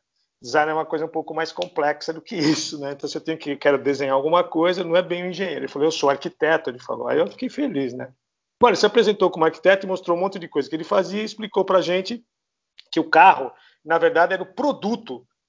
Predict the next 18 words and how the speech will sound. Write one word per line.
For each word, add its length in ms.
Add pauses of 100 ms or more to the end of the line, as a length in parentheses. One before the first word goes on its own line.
(240)
do 100
designer 460
dele. 440 (320)
O 60
designer 360
dele 140
desenhou 300
o 20
carro, 200
mas 100
ele 100
desenhou 280
a 40
fábrica 460
pra 100
fazer 300
o 40
carro 420